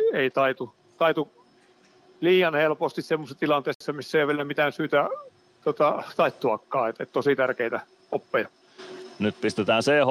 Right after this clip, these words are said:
Speaker 2: L sitten hetkeksi pukukopin hyllylle piiloon ja lokakuussa jatketaan tätä turnausta. Liiga jatkuu tai alkaa ensi keskiviikkona Porin reissulla. Milläs mieli, Lauri Merikivi, lähdet Poriin ja liigakauden avaukseen?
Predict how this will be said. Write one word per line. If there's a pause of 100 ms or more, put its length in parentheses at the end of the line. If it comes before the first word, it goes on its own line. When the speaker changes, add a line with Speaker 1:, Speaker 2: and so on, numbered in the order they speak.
(100)
Speaker 2:
L
sitten
hetkeksi (260)
pukukopin
hyllylle
piiloon
ja
lokakuussa
jatketaan
tätä
turnausta.
Liiga
jatkuu
tai
alkaa
ensi
keskiviikkona
Porin
reissulla.
Milläs
mieli,
Lauri
Merikivi,
lähdet (320)
Poriin
ja
liigakauden
avaukseen?